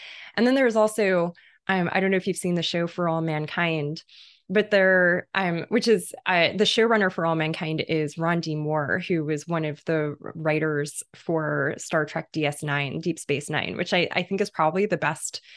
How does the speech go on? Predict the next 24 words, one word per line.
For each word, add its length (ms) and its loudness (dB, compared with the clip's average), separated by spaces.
Star 220 2
Trek 260 0
series 680 -2
so 180 0
far. 460 0
Um, 340 0
that's 180 2
been 140 2
completed. 640 -4
Uh, 360 -2
we 160 -2
haven't 240 -4
seen 160 -2
the 80 2
other 120 0
ones 220 -4
completed 480 -6
yet, 240 -4
so 320 0
I 160 -6
should 220 -4
withhold 320 -2
judgment. 440 -4
Um, 320 0